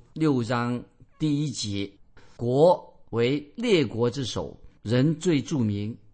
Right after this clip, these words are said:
且为以色列家所归向。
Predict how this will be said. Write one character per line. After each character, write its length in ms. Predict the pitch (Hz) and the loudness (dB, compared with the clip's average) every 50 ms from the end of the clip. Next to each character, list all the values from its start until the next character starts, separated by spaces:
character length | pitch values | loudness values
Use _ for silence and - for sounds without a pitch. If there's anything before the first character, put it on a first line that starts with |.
| - - | -20 -16
且 260 | - - - 127 117 | -12 -6 -2 -2 0
为 380 | 117 135 160 165 156 143 - - | 0 0 2 2 2 0 0 -2
以 120 | - 117 113 | -4 -4 -4
色 220 | 104 - 170 160 | -2 -2 -2 0
列 240 | 147 143 127 120 110 | 0 0 0 -2 -4
家 460 | 104 - 135 127 120 120 123 117 - - - - - - - - | -4 -4 -2 0 0 0 0 -2 -4 -6 -12 -20 -20 -20 -20 -20
所 440 | - - - - 110 98 101 101 | -18 -10 -6 -4 -4 -2 -4 -6
归 320 | - - - 147 147 143 143 | -6 -4 -2 0 0 0 0
向。 240 | 143 - 196 - | -2 -2 -4 -4